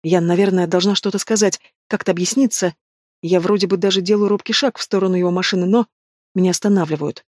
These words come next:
Богдан предупреждающе качает головой, челюсти сжимает и... Злится? Он злится? Я втягиваю морозный воздух сквозь стиснутые зубы. Черный внедорожник со скрипом шин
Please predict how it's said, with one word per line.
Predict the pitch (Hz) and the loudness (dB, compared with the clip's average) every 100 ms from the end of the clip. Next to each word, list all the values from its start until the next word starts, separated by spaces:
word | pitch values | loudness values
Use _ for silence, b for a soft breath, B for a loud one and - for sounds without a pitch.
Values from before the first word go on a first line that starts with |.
| _ | _
Богдан | - 190 196 208 | 0 2 4 2
предупреждающе | 185 175 175 170 175 214 185 190 | 2 0 0 0 2 2 0 -2
качает | 175 - 180 170 | -2 -2 -4 -2
головой, | 185 185 160 151 _ _ | 0 0 -2 -6 _ _
челюсти | - 247 196 175 170 | -2 2 2 0 -2
сжимает | 165 196 226 202 | 2 2 2 0
и... | - 233 208 _ _ _ _ - | 2 0 0 _ _ _ _ -8
Злится? | 143 160 226 - - _ _ _ | -2 2 0 -2 -8 _ _ _
Он | 196 190 | 2 2
злится? | 160 185 302 - 185 _ _ _ _ _ _ _ | 2 0 0 0 -4 _ _ _ _ _ _ _
Я | 185 | 0
втягиваю | 190 - 214 208 208 | 2 0 2 2 4
морозный | 190 190 180 180 | 2 2 0 0
воздух | 208 185 190 - | 0 0 -2 -6
сквозь | - 190 185 | -6 -2 -2
стиснутые | - 190 - 180 180 | -2 -6 -4 -2 -2
зубы. | 175 165 156 156 _ _ _ _ | -2 -2 -4 -6 _ _ _ _
Черный | - 254 226 | 0 2 4
внедорожник | 190 175 175 220 190 190 - | 2 2 2 2 2 -2 -4
со | - | -4
скрипом | 180 214 214 175 | -2 -2 -2 -2
шин | - 208 | 0 0